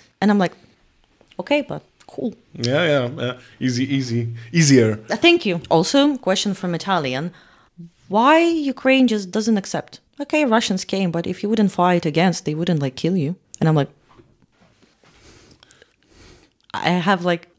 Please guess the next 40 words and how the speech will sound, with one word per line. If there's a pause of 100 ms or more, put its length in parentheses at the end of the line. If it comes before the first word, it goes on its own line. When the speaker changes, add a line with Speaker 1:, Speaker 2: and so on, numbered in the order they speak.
Speaker 1:
I
know,
like, (320)
I'm
trying,
and
now
you're
trying
to
answer
it
in
a
polite
way.
Speaker 2:
Yeah. (300)
<laughs> (460)
Yeah,
well,
first
of
all,
they
would
still
kill
you. (360)
You
know,
Speaker 1:
Uh,
Speaker 2:
they
would
arrest
people
and
kill
them,
so
Speaker 1:
uh,